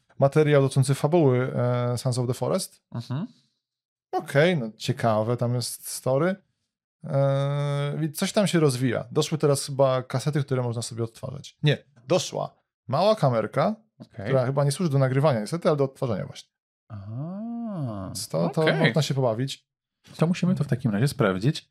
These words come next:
Speaker 1: Tak, widzę, że wpisałeś takie coś jak Death Stranding.
Speaker 2: Pisałem, koniecznie. Jakby to jest gra, kto-,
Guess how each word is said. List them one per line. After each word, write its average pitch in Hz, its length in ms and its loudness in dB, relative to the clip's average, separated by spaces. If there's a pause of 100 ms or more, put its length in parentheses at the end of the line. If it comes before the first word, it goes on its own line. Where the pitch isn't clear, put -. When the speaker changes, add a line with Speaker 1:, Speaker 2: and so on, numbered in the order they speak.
(120)
Speaker 1:
Tak, 147 120 -2
widzę, 165 220 0
że 190 120 2
wpisałeś 160 600 0
takie - 240 -6
coś - 220 -2
jak - 140 -6
Death 120 180 -2
Stranding. - 440 -6 (920)
Speaker 2:
Pisałem, 196 280 4
koniecznie. 143 580 2 (100)
Jakby 107 320 -4
to 113 180 2
jest 117 400 2 (200)
gra, 110 300 4
kto-, - 240 -8